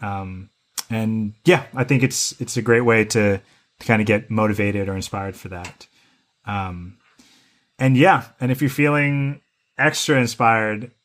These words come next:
the other thing that I think has really changed my life has been actually starting my mornings with a cold shower. <laughs> And I could talk enough about this for it to fill up an entire episode of its own.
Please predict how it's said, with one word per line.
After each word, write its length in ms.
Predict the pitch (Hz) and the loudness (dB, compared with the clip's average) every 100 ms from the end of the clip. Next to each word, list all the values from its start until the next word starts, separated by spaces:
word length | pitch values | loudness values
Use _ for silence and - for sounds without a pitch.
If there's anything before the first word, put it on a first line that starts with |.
| - | -6
the 200 | 123 127 | 0 4
other 180 | 135 131 | 4 4
thing 240 | 127 120 | 4 4
that 100 | 110 | 2
I 80 | 107 | 2
think 200 | 117 113 | 0 -2
has 120 | 101 | -2
really 260 | 104 110 110 | -2 -2 -2
changed 300 | 113 107 101 | -2 -4 -6
my 80 | 101 | -6
life 440 | 110 110 107 - - - - _ _ _ | -6 -6 -10 -20 -20 -20 -20 _ _ _
has 200 | 127 110 | -2 0
been 160 | 120 | 2
actually 300 | 120 123 131 | 4 2 0
starting 320 | 120 131 123 127 | 0 2 2 2
my 120 | 123 | 0
mornings 360 | 123 123 117 | 0 0 -2
with 120 | 117 113 | -2 -4
a 40 | |
cold 300 | - 117 117 | -4 -4 -4
shower. 440 | - 120 120 92 - | -6 -6 -6 -10 -20
<laughs> 40 | - 135 - 202 - 202 - 196 - - - - _ _ - _ _ 127 | -6 -4 0 2 2 0 0 -6 -6 -10 -14 -20 _ _ -20 _ _ -4
And 580 | 127 131 127 131 127 - _ _ _ | 0 0 0 -2 -6 -10 _ _ _
I 240 | 143 175 185 | 6 6 4
could 180 | 170 - | -2 0
talk 340 | 170 156 151 | 4 6 6
enough 240 | 151 147 | 2 2
about 260 | 147 156 143 | 2 0 2
this 180 | 165 143 | -2 -4
for 240 | 143 127 | -4 -2
it 120 | 117 | -2
to 80 | 123 | -4
fill 180 | 131 123 | -4 -4
up 140 | 120 | -4
an 80 | 120 | -6
entire 360 | 117 120 117 117 | -6 -4 -2 -2
episode 360 | 117 - 117 | -6 -6 -2
of 80 | 110 | -2
its 120 | 107 - | -6 -8
own. 500 | 113 120 127 147 | -6 -4 -4 -8